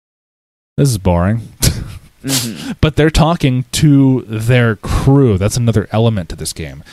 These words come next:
Speaker 1: You don't play this game by yourself. You can, but you'll be severely at a disadvantage against other players who have a full crew and a bigger boat.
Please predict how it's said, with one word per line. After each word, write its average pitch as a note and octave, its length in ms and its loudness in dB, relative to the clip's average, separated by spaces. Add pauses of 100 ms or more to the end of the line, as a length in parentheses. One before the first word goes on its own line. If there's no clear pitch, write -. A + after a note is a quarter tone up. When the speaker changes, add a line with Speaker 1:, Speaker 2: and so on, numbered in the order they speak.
(240)
Speaker 1:
You A#2 100 2
don't D#3 180 2
play D#3 180 2
this C#3+ 140 2
game B2 240 2
by F#2+ 160 0
yourself. D#2 480 -8
You C3 100 2
can, E3+ 520 0 (400)
but B2 160 0
you'll B2 60 -2
be A2 140 -4
severely A#2 840 0
at B2+ 100 0
a A#2+ 40 -4
disadvantage G#2+ 720 -4
against G2+ 300 -6
other G2 180 -6
players F2+ 380 -6
who G#2 80 -6
have F#2+ 100 -4
a F#2 60 -4
full F#2+ 280 -4
crew G2 360 -4
and F#2 80 -6
a F#2 40 -10
bigger F2 300 -8
boat. F2 400 -8